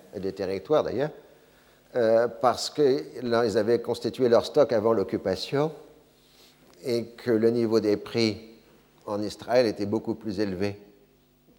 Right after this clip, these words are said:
euh, à cause des taxations, euh, que dans les territoires arabes. Donc, ils ont revendu leur stock avec, euh,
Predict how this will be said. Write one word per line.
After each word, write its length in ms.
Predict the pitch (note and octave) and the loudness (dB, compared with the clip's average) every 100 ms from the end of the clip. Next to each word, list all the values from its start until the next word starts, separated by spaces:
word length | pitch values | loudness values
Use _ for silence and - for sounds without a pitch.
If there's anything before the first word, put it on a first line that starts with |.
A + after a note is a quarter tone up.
| G#3 A#3 C#3 | -10 -8 -8
euh, 360 | A2 G#2 G2 F2+ - - - F2+ | -4 0 0 -2 -12 -20 -20 -14
à 80 | F#2+ | -10
cause 180 | A#2+ G2+ | -6 -4
des 60 | |
taxations, 640 | F#2 C4+ F#2 G2+ - A2+ F#2+ - - - _ _ _ _ _ _ | -4 -4 -4 -6 -6 -8 -10 -12 -20 -20 _ _ _ _ _ _
euh, 580 | B2 G#2 G2 F#2+ F#2 F#2 E2+ - | -6 -2 0 0 -2 -2 -6 -2
que 80 | |
dans 200 | A2+ G2 | -2 0
les 120 | G2 F2+ | 0 -2
territoires 560 | G#2 F#2 F#2 - G#2+ | 0 -2 -2 -2 0
arabes. 460 | F#2 B2+ C#3+ A#2 G#2 | 0 2 0 0 -2
Donc, 300 | A#2 A2 - | -2 -2 -6
ils 180 | G2+ - | -2 0
ont 140 | - | 2
revendu 460 | G2+ G2+ G#2 G2+ A2+ | 2 2 0 0 0
leur 200 | F#2 - | -2 -6
stock 580 | - C3 A#2+ - - G2+ - - - _ | -2 0 0 -4 -12 -12 -14 -20 -20 _
avec, 520 | G2+ G2+ A2 A#2 - - | -6 -2 0 -2 -6 -8
euh, 140 | A2 | -4